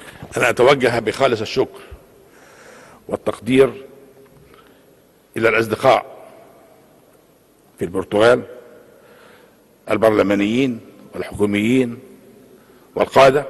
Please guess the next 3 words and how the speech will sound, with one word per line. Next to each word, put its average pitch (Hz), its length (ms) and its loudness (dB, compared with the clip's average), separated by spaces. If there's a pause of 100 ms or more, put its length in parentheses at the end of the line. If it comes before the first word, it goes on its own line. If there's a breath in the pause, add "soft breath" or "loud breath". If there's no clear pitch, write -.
(1800 soft breath)
الذين 120 380 2
تلقينا 127 500 0
منهم 123 580 -6